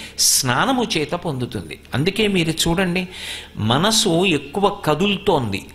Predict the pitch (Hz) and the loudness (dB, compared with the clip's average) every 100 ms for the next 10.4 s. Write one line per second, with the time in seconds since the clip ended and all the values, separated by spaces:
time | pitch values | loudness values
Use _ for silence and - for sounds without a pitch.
0 | - 120 127 190 220 220 202 196 185 190 | -4 -2 2 4 4 4 2 0 0 2
1 | 180 175 165 160 160 - 151 170 - 139 | 2 2 2 2 0 0 -2 -2 0 0
2 | - 196 196 185 190 175 165 147 170 165 | 2 0 2 0 0 0 0 -2 -2 0
3 | 180 139 110 - - - 101 113 170 - | 2 2 0 -4 -12 -6 0 2 0 0
4 | 202 196 - 143 156 208 214 175 160 165 | 0 2 0 0 0 -2 -2 -2 -2 -2
5 | 180 175 151 139 143 156 - 147 156 180 | 0 0 0 -2 -2 -2 -2 0 0 0
6 | 170 139 - 117 78 - - 85 - - | -2 -2 -2 -4 -4 -6 -6 -10 -14 -18
7 | - - - - 147 180 196 214 226 190 | -18 -18 -4 -2 2 2 4 4 4 4
8 | 175 185 208 208 214 202 196 185 185 180 | 4 2 0 2 2 4 0 0 -2 -2
9 | 185 175 151 151 - - 135 151 190 165 | -2 -2 -2 -2 0 0 0 2 2 2
10 | 135 123 147 269 | 2 2 2 2